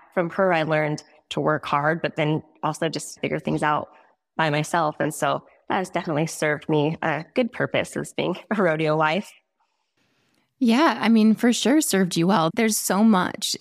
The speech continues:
Speaker 2: and it's just little day-to-day things that I think we take for granted when you have a husband that's gone a lot that you have to just, like, figure out on your own on the fly, or you're like,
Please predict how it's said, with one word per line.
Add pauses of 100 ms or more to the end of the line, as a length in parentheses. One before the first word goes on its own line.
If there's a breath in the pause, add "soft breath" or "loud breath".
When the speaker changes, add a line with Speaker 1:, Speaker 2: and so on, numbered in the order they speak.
(240)
Speaker 2:
and
it's
just
little
day-to-day
things
that
I
think
we
take
for
granted (380 soft breath)
when
you
have
a
husband
that's
gone
a
lot
that
you
have
to
just,
like,
figure
out
on
your
own
on
the
fly,
or
you're
like,